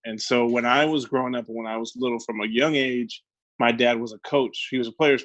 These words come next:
program coach for the Arizona Cardinals. And I was just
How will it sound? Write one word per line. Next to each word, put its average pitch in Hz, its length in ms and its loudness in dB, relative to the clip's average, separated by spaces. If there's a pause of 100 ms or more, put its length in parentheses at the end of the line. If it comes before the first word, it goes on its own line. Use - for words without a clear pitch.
program 127 560 0
coach 120 500 -4 (120)
for 123 120 -2
the 113 120 -2
Arizona 113 460 -4
Cardinals. 113 560 0 (540)
And 117 160 0
I 127 200 4
was 147 200 2
just - 300 -4